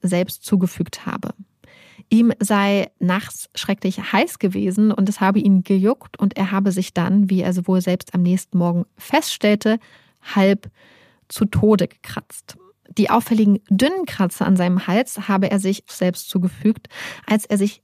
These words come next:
sehr rigoros mit einem besonders rauen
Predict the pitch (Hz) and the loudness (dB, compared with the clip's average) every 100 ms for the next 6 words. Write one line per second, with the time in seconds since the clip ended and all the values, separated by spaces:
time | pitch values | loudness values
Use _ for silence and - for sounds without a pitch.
0 | - 185 196 208 190 208 196 185 - 196 | -8 -2 0 0 0 2 2 0 -2 -2
1 | 190 - - 196 - 185 180 180 180 185 | -2 -2 -4 -2 0 0 2 2 2 2
2 | 190 180 175 175 | 0 -2 0 2